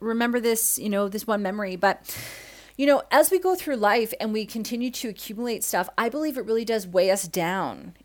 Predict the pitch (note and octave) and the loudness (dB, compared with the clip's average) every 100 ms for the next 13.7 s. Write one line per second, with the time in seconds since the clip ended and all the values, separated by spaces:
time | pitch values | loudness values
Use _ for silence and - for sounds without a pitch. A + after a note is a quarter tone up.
0 | _ G#3+ G#3+ G#3 G#3 - A#3 A3+ C4 D#4 | _ -6 -4 -2 -4 -2 -2 0 -2 -2
1 | F4 D#4 B3 A3 G#3+ - A3 A3 G#3+ G#3+ | -2 0 2 2 2 2 4 6 4 2
2 | F#3+ F3 G#3+ G#3 G3+ G3+ G3 G3+ G3 F3 | -2 -2 -2 -2 -2 -2 -4 -6 -8 -8
3 | F3+ E3+ - E3+ E3+ F#3+ G#3 A#3+ E4 F4+ | -6 -6 -4 -2 -2 -4 -4 -4 -4 -4
4 | - - B3 - D#4 C4 A3 - - - | -4 -4 -4 -4 -4 -2 -4 -4 -8 -6
5 | A#3 - E3 E3 F#3+ F3+ F3 F3 G3 A3 | -6 -6 -8 -4 -2 -2 -2 -4 -6 -10
6 | G3+ F3+ - F3 E3+ D3+ D3+ - - F#3+ | -10 -10 -10 -12 -12 -10 -10 -12 -8 -6
7 | - D#4+ E4 - G3 F3+ F3 G3+ G3+ F#3+ | -4 0 0 0 -4 -4 -4 -4 -6 -8
8 | D#3 D#3+ E3+ F3 E3+ D#3 C3 - - - | -10 -10 -6 -2 -2 -2 -6 -8 -16 -16
9 | - - - A#3+ - A#3 G#3+ A3+ C4 C#4+ | -16 -14 -2 0 4 4 4 2 2 2
10 | C#4+ C4 A#3+ B3 B3 F#3+ F#3 G3 G3 G3 | 0 0 -2 -4 -8 -2 0 0 -2 -4
11 | G3 G#3+ A3 B3+ C4 A3+ F#3 G#3 F#3+ - | -4 -6 -6 -6 -6 -6 -6 -10 -10 -12
12 | F#3 - G#3 F#3+ F#3+ A3+ - A3+ C4 F3+ | -12 -8 -4 -4 -2 -4 0 -2 0 0
13 | E3+ F#3 E3+ C#3+ - - | 0 -2 0 0 -2 -8